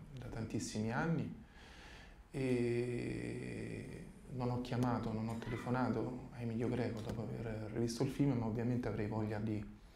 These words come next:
anzi ho voglia di chiedergli molte cose.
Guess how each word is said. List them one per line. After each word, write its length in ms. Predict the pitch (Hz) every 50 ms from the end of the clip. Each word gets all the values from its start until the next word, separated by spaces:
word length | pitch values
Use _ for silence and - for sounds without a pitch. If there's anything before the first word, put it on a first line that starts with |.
| - - - - - - - - - - -
anzi 260 | - 127 110 - -
ho 80 | - 110
voglia 300 | 120 131 127 123 127 113
di 340 | 117 113 110 110 113 110 110
chiedergli 800 | - - 120 117 113 117 107 107 107 104 107 107 107 107 110 110 110 - - - - - - - -
molte 340 | 131 127 123 - - 120 107
cose. 440 | - - - - - - - -